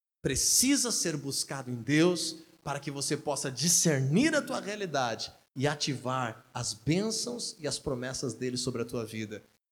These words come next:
As regiões celestiais são reais e estão diante de nós, e como cristãos, nós podemos acessar e transformar a realidade visível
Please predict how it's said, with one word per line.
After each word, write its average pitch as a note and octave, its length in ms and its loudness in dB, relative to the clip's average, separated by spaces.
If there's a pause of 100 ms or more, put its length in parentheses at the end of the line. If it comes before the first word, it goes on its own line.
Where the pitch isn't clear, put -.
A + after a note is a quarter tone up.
(120)
As A2+ 200 -4
regiões C3+ 680 0
celestiais F3 800 -2
são C3 220 -2
reais C3+ 640 -4 (460)
e C#3 80 2
estão D#3+ 840 2
diante E3+ 520 0
de A3+ 120 -4
nós, C#3+ 380 0
e B2+ 60 -4
como G3+ 280 2
cristãos, D3 800 -2 (220)
nós D3+ 340 -2
podemos C3 840 -4
acessar D#3+ 840 0
e D#3 60 2
transformar F#3 1200 -2 (100)
a B2 120 -4
realidade C3 580 -2
visível F#3+ 800 0